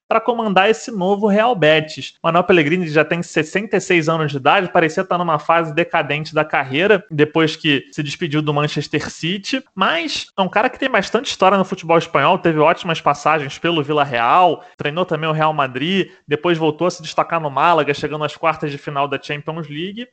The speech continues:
e o Betis apostou aí no Pellegrini pra comandar esse processo ao longo dessa temporada. Mas, ô Vini, o Cláudio Bravo com trinta e sete anos, você acha que ele é o cara certo pra assumir essa responsa aí no gol do Betis?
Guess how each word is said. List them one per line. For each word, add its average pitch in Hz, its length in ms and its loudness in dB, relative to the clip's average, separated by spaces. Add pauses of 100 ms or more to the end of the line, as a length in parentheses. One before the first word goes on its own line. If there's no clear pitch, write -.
(100)
e 180 60 2
o 170 40 0
Betis 196 220 2
apostou 220 420 4
aí 185 120 2
no 185 80 -2
Pellegrini 190 600 0 (100)
pra 185 100 0
comandar 180 420 2
esse 170 180 -4
processo 151 720 0
ao 160 140 0
longo 151 220 -2
dessa 156 240 -4
temporada. 165 760 0 (200)
Mas, 254 220 4
ô 254 100 8
Vini, 262 260 0
o 202 80 4
Cláudio 285 380 4
Bravo 196 360 4
com 190 220 -6
trinta 247 480 -2
e 185 60 4
sete 202 360 -2
anos, 147 520 -4
você - 100 -2
acha 233 160 4
que - 80 0
ele 202 80 6
é - 20 6
o 175 60 2
cara 180 240 2
certo 190 360 -2
pra 151 540 2
assumir 165 300 -6
essa 170 180 -4
responsa 160 520 -4
aí 156 60 -4
no 151 120 -6
gol 147 160 0
do 135 100 -6
Betis? 165 600 -4